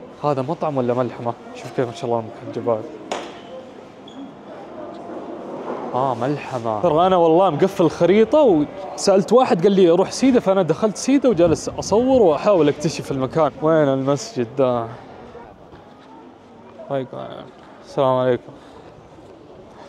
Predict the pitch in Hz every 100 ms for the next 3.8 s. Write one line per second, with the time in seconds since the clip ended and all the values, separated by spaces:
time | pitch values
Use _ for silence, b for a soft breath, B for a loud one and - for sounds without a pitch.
0 | B B 139 160 165 160 143 160 147 143
1 | 123 - - 135 139 143 127 127 127 117
2 | 139 - 165 156 131 123 - 147 151 143
3 | 170 - - 151 185 180 - -